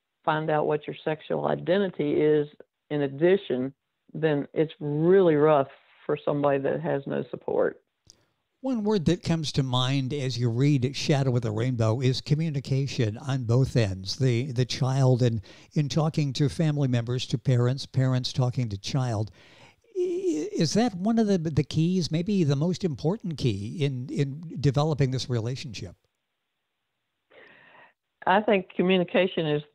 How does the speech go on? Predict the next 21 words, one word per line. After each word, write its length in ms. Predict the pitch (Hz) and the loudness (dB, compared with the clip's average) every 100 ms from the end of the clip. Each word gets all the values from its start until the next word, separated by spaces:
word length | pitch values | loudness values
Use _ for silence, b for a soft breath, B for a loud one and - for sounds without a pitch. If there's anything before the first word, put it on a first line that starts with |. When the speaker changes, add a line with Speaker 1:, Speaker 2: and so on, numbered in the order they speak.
| - | -20
Speaker 1:
the 60 | |
key 400 | - - 170 165 - | -14 -2 0 0 -2
to 80 | 147 | -8
developing 640 | 147 147 147 143 - 135 - | -6 0 2 2 -2 -8 -2
all 300 | 147 147 156 | 2 2 2
relationships, 840 | 143 131 123 - - - - 113 - - | 2 2 0 -2 -10 -8 -4 -4 -4 -8
but 140 | - 143 | -4 -4
especially 640 | - - 185 196 190 151 | -6 -2 -2 0 -2 -2
between 400 | 139 - 151 143 | -2 -4 -4 -4
a 40 | |
parent 400 | 135 147 143 143 | -4 -4 -2 -4
and 180 | - 139 | -6 -6
a 60 | 139 | -6
child. 560 | - 190 190 - 156 | -4 -2 -2 -4 -6
But 200 | 160 147 - b b b b _ | -4 -4 -4 b b b b _
sometimes 600 | - 277 294 254 240 240 240 _ _ _ _ _ _ _ - - | -2 0 0 -2 0 0 -2 _ _ _ _ _ _ _ -20 -10
a 40 | 185 | -10
child 480 | - 214 214 208 180 | -2 2 4 2 0
just 180 | 175 _ 190 | -8 _ 0
doesn't 380 | 202 208 208 - - | 2 2 -4 -6 -2
feel 320 | 196 190 185 | 2 2 0